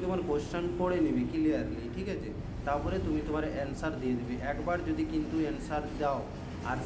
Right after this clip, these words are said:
সেভ নেক্সট করে দাও, তাহলে কিন্তু ওটা তোমার সংশোধন করা যাবে না। তোমার যদি ডাউটফুল মনে হচ্ছে সেটা ছেড়ে দাও, উম, ঠিক আছে, নেক্সট করে চলে যাও সেভ না করে। তাহলে পর-, পরে কি হলো তুমি দেখে নি-, নিলে যে কোনগুলো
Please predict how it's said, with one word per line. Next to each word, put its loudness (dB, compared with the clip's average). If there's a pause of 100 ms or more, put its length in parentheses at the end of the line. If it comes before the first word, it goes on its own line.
সেভ 2 (180)
নেক্সট -2 (100)
করে 0
দাও, 0 (120)
তাহলে -2 (100)
কিন্তু 2 (200)
ওটা -2 (560)
তোমার -2 (140)
সংশোধন -2 (100)
করা 0
যাবে -2
না। 0
তোমার -4
যদি -2
ডাউটফুল -2 (100)
মনে -2
হচ্ছে -6
সেটা -6
ছেড়ে -2
দাও, -2 (400)
উম, -8 (120)
ঠিক -2
আছে, -4 (100)
নেক্সট -4
করে -6
চলে -2
যাও -4 (100)
সেভ -2 (140)
না -4
করে। -4 (340)
তাহলে -4 (120)
পর-, -4 (120)
পরে -2
কি -8
হলো -4 (120)
তুমি -2 (100)
দেখে -8
নি-, -8 (140)
নিলে -8
যে -10
কোনগুলো -6